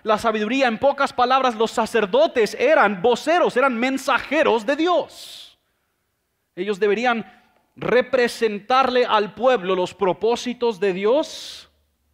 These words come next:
Pero nos dice en versículo ocho lo que realmente hicieron estos sacerdotes. <clears throat> "Pero ustedes se han desviado del camino,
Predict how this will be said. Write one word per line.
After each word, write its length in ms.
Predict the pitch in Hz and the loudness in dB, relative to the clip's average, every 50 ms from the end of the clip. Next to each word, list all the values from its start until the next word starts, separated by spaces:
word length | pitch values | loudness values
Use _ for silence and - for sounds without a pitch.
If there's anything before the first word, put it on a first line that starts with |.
| _ _ _ _ _ _ _ _ _ _ _ _ _ _ _ _ _ _ _ _ _ _ _ _ _ _ _ _ | _ _ _ _ _ _ _ _ _ _ _ _ _ _ _ _ _ _ _ _ _ _ _ _ _ _ _ _
Pero 140 | 156 139 147 | -12 -8 -8
nos 160 | 147 131 - | -8 -8 -8
dice 380 | 170 190 175 - - 151 156 165 | -10 -10 -10 -8 -6 -6 -6 -6
en 140 | 147 147 139 | -8 -8 -10
versículo 480 | - 170 - 165 156 - 156 143 139 | -10 -10 -10 -10 -10 -6 -6 -4 -2
ocho 420 | 160 175 170 - - 139 151 156 131 | -2 -4 -4 -8 -10 -10 -10 -8 -8
lo 120 | 135 131 | -10 -10
que 120 | - 131 123 | -10 -10 -10
realmente 540 | 127 135 143 147 143 143 139 127 123 - 131 | -8 -6 -6 -6 -6 -8 -10 -12 -12 -12 -14
hicieron 360 | 120 - 175 165 131 113 113 | -10 -8 -8 -8 -8 -8 -12
estos 220 | 113 - - - | -16 -20 -20 -20
sacerdotes. 840 | - - 104 - 104 95 95 87 - 95 104 - - - - - _ _ _ | -20 -20 -20 -20 -20 -20 -20 -20 -20 _ _ -20 -20 -20 -20 -20 _ _ _
<clears throat> 1160 | - - - - _ _ _ _ _ _ _ _ _ _ _ _ _ _ _ _ _ _ _ _ | -20 -20 -20 -20 _ _ _ _ _ _ _ _ _ _ _ _ _ _ _ _ _ _ _ _
"Pero 160 | 131 127 131 | -16 -14 -14
ustedes 360 | 127 - 185 185 180 170 - | -12 -8 -6 -4 -4 -6 -8
se 160 | - - 160 | -8 -8 -8
han 120 | 160 160 147 | -8 -8 -8
desviado 540 | 151 135 113 117 127 151 165 170 185 185 | -10 -10 -10 -10 -6 -4 -4 -4 -4 -4
del 160 | 175 170 160 - | -8 -10 -12 -12
camino, 420 | 127 110 110 104 101 101 104 | -14 -16 -16 -18 -20 -20 -20